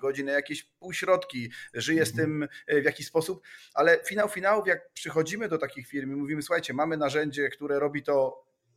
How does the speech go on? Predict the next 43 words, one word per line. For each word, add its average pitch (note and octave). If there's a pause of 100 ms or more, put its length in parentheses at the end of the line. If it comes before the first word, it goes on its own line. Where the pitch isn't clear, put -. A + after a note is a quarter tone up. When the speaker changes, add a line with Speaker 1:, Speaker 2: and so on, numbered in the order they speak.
(100)
Speaker 1:
pr-, B2+
praktycznie D#3 (120)
just D#3
like B2
that, B2 (300)
to D3
wszyscy D#3
mówią, C3+
tak, A#2
mhm, C#3+ (360)
na D3
pewno, G#2+
nie D#3+
podłączycie F3+
tego, E3+
to E3+
się D#3+
nie E3
da, E3
my, D#3+
to, F3 (440)
wiesz, - (300)
logiczne F#3+
i E3
to A3
jest -
bardzo G3+
fajne, F#4+
że C#3+
firmy D#3
patrzą F3
na C#3+
swój C#3
biznes D#3+
jak C#3
na C#3
coś -
bardzo D3+
unikalnego, C#3+
niemożliwego C#3
i C3+
w C#3
ogóle D#3+